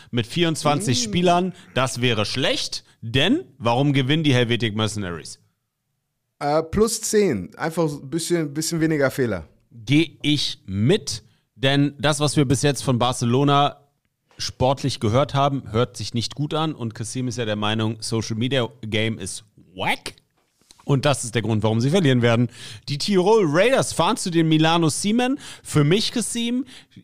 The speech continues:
Speaker 1: enger als man denken würde. Meine
Speaker 2: Ja.
Speaker 1: Meinung. Wird ein knappes Spiel. Ich tippe mal zuerst die Tirol Raiders plus drei.
Speaker 2: Uh, ich sag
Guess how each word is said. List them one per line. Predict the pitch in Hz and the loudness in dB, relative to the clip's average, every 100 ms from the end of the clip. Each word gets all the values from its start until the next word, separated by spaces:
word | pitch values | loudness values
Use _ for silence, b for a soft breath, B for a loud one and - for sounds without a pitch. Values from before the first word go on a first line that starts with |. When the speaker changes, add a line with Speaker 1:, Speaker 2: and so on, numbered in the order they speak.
| _ | _
Speaker 1:
enger | - 220 233 220 - | -4 0 0 0 0
als | 147 165 - | -2 -2 -6
man | 120 123 151 - _ | -2 0 0 -4 _
denken | 107 101 147 208 175 123 98 | -20 -2 0 2 2 2 0
würde. | 95 90 87 110 294 - _ _ _ _ _ _ _ | 0 0 0 0 -2 -6 _ _ _ _ _ _ _
Meine | 139 220 | 0 2
Speaker 2:
Ja. | 135 | 2
Speaker 1:
Meinung. | 95 87 240 - _ _ _ _ | 0 -4 -8 -16 _ _ _ _
Wird | 233 | -2
ein | 220 | -2
knappes | - 208 208 - | -2 0 0 -2
Spiel. | - 196 220 277 - - | -2 -2 -2 -4 -10 -6
Ich | 147 | -4
tippe | - - | -2 0
mal | 160 | -2
zuerst | - 151 160 190 - - b _ | 2 4 4 2 -2 -10 b _
die | 120 | -10
Tirol | - 175 165 135 147 175 185 151 | -2 4 6 6 4 4 4 4
Raiders | 117 147 175 170 160 - - b b b _ _ _ _ | 2 2 2 0 -2 -8 -16 b b b _ _ _ _
plus | - 208 - | 0 0 2
drei. | 202 233 104 - _ _ _ _ _ _ _ _ _ _ _ | 0 0 -4 -8 _ _ _ _ _ _ _ _ _ _ _
Speaker 2:
Uh, | 104 139 175 107 | -14 -8 -6 -4
ich | 107 117 | -6 -8
sag | - 165 160 | 0 2 2